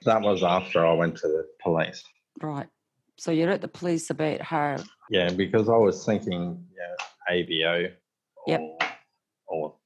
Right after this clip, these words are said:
Speaker 1: something like
Speaker 2: Yep.
Speaker 1: that. I just wanted to stop her interfering with my life.
Speaker 2: Absolutely. And did you get an A V O?
Speaker 1: No.
Speaker 2: Why
Speaker 1: No,
Speaker 2: not?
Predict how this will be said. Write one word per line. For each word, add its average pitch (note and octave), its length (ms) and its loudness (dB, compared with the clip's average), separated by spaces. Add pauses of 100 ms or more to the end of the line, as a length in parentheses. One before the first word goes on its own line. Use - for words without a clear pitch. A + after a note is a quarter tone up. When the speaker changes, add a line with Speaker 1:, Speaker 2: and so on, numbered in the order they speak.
(160)
Speaker 1:
something F2+ 800 -6 (220)
like E2 180 -6
Speaker 2:
Yep. E3+ 120 -4
Speaker 1:
that. E2 180 -10 (260)
I F#2 60 -2
just - 260 -4
wanted E2+ 300 0
to E2 80 -6
stop - 400 -2
her E2+ 280 -6
interfering F2 760 -12 (140)
with F2+ 260 -6
my E2+ 100 -2
life. - 300 0 (360)
Speaker 2:
Absolutely. C#3+ 680 -14 (960)
And D#3+ 100 -10
did G3 140 -4
you F3+ 40 -6
get - 180 -4
an F#3 100 0
A F3+ 80 0
V F3 160 0
O? C4 180 -2 (280)
Speaker 1:
No. F#2 200 -2 (680)
Speaker 2:
Why G#3+ 160 -6
Speaker 1:
No, D#2 460 -2 (340)
Speaker 2:
not? F#2 60 -2